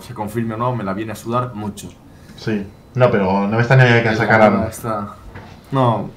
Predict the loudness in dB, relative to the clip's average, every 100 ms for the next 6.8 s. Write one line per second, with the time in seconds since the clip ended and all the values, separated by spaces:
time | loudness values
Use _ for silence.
0 | -20 -20 -20 -20 -8 2 4 6 6 8
1 | 8 8 6 6 4 0 0 2 2 2
2 | 2 0 0 0 0 -2 -8 -10 -10 -12
3 | -16 -20 -20 -20 -20 -20 -20 -20 -20 -20
4 | -20 -16 -6 -2 0 -2 -8 -18 -20 -20
5 | -20 -20 -20 -20 -20 -20 -4 2 2 2
6 | 0 -2 -2 -2 -4 -4 -2 -4